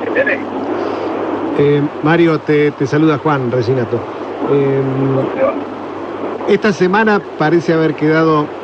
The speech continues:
Speaker 2: más que claro la, la, los dos grandes contendientes,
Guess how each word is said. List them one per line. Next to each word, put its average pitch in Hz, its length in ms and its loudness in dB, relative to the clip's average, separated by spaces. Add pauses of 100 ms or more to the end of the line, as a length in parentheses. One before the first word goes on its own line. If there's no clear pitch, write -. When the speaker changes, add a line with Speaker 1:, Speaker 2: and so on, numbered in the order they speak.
(160)
Speaker 2:
más 170 180 4
que 151 180 0
claro 170 560 2 (1500)
la, 131 80 0
la, - 240 -2 (1400)
los 143 180 4
dos 180 200 4
grandes 160 960 2 (320)
contendientes, 147 1040 2